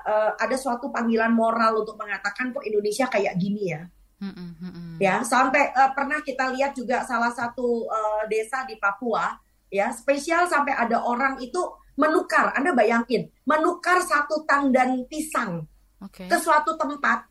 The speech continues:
Speaker 1: yang menyediakan makanan instan. Sedih nggak sih? Gitu loh ya. Ah, jadi kalau orang dewasanya aja nggak punya, eh, apa ya, nggak punya insight,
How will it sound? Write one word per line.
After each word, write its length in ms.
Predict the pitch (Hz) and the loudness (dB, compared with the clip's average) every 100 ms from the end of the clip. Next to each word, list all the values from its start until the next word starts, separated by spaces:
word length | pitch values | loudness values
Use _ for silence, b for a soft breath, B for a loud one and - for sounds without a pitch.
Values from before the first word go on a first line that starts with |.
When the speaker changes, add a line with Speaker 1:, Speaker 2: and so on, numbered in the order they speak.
| _ | _
Speaker 1:
yang 220 | 277 285 | -2 0
menyediakan 760 | 277 269 269 254 262 - - 330 | 0 2 2 2 2 0 -2 -4
makanan 480 | - - 240 240 233 | -6 -6 -8 -8 -8
instan. 480 | 247 - 208 160 139 _ _ _ _ _ _ _ _ _ | -10 -6 -4 -4 -8 _ _ _ _ _ _ _ _ _
Sedih 320 | - 349 381 427 | -2 4 6 6
nggak 180 | 262 226 | 4 0
sih? 240 | 285 - _ _ _ | -4 -8 _ _ _
Gitu 240 | - 233 233 | -2 0 2
loh 160 | 214 | 2
ya. 240 | 175 175 - _ _ _ | 2 0 -4 _ _ _
Ah, 200 | - 359 339 - | 2 2 2 -2
jadi 320 | 285 - - | 2 2 4
kalau 320 | 262 311 262 | 4 6 4
orang 240 | 285 285 | 2 2
dewasanya 640 | 254 254 247 254 233 247 233 | 4 4 2 -2 -6 -6 -6
aja 320 | 240 285 311 | -6 -4 -4
nggak 200 | 220 208 | -2 -2
punya, 360 | 226 233 262 - _ _ _ | -2 -2 -2 -4 _ _ _
eh, 340 | 214 202 202 | -4 -2 -2
apa 280 | - 196 175 | -2 -4 -4
ya, 140 | 165 175 | -2 0
nggak 200 | 190 190 | 0 0
punya 220 | 226 226 | 0 0
insight, 600 | 240 233 220 202 185 190 | 2 2 2 2 2 0